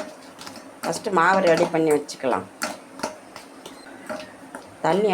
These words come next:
அடுப்புல கொதிக்க வச்சிருக்கேன். இந்த மாதிரி நல்லா கொதிக்கணும் தண்ணி. அப்பதான் வந்து மாவுல ஊத்தும் போது மாவு நல்லா சீக்கிரம் வெந்து வந்துரும். நம்ம அப்படியே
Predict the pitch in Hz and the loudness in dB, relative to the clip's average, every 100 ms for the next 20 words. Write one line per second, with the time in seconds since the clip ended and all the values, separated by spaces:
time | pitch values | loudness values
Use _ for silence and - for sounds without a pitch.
0 | 156 165 175 190 185 160 170 180 156 - | 2 0 0 0 2 -2 -2 -6 -6 -8
1 | - 165 165 185 208 160 175 190 185 170 | -6 -4 -2 -2 -2 -4 -4 -6 -4 -4
2 | 175 190 202 180 147 147 156 - - - | -4 -4 -4 -2 -2 -2 -2 -8 -12 -20
3 | - - - - - 165 190 208 196 196 | -20 -20 -20 -16 -10 -6 -2 0 0 2
4 | 170 165 196 170 160 165 - 156 170 208 | 4 4 4 2 2 -2 -2 0 2 2
5 | 165 151 180 175 156 160 175 254 - - | 4 4 4 2 2 4 4 2 -2 -14
6 | - - - - - - 233 - 202 202 | -20 -20 -20 -20 -16 -2 0 4 4 6
7 | 170 175 175 160 147 131 117 - - - | 6 8 8 6 6 2 0 -4 -20 -20
8 | - - - - - - - - - 208 | -12 -10 -10 -16 -16 -10 -8 -8 -2 0
9 | 190 175 190 | 2 4 6